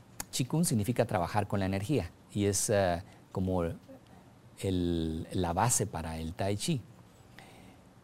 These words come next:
Y lo que se busca, aparte de que uno, pues, se libere del entorno, de lo, de todo lo que está viviendo y luego del cuerpo, aunque esté doliendo, enfermo y cualquier cosa,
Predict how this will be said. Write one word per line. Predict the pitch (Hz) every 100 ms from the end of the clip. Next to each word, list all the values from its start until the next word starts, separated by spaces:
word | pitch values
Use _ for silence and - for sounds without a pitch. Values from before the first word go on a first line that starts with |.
| -
Y | 160 190 - - - -
lo | 127 120
que | 127
se | 113
busca, | 104 165 220 190 131 -
aparte | 104 - 180 185 - 113 104 190
de | 104 104
que | 95 98
uno, | 104 135 151
pues, | 147 104 92 - - - - -
se | - 104
libere | 98 95 123 147 156
del | 117 98
entorno, | 90 87 - 113 113 123 127 -
de | 101 98 92 90
lo, | 87 90 90 - -
de | 98 90 87 85 -
todo | 113 120
lo | 117
que | 101
está | 92 107
viviendo | 113 110 110 110 117 117 - - - - - -
y | 107
luego | 104 110 113
del | 101 90
cuerpo, | - 110 113 113 117 113 110 -
aunque | 90 87
esté | 85 - 107 104
doliendo, | 98 98 95 92 104 110 104 101
enfermo | 98 110 107 110
y | 107
cualquier | 95 95 101
cosa, | - 110 120